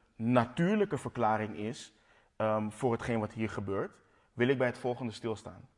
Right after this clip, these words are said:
De meeste Bijbelverhalen met een wonder zijn niet logisch. Je kan ze niet met logica verklaren. Daarom noemen we het ook een wonder.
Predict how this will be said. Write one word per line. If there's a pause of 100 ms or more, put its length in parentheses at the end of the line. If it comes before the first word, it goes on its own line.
(1900)
De
meeste
Bijbelverhalen
met
een
wonder (460)
zijn
niet (100)
logisch. (1600)
Je
kan
ze
niet
met
logica
verklaren. (480)
Daarom
noemen
we
het
ook
een
wonder.